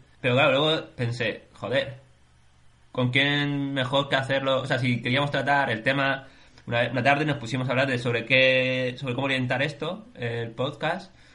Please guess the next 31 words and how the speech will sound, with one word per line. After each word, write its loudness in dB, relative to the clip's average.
y 2
sí -2
queríamos 0
orientarlo 0
sobre 0
el 0
tema 2
friki, -4
por -8
decirlo -4
así, -6
series, -2
manga, 0
cómics, -2
cine, -2
s-, -20
series -2
de -4
televisión. -4
Entonces, -2
claro, 2
se -8
me 0
encendió 2
la 4
bombilla 2
y 0
dije, -6
¿quién -2
si -2
no, -2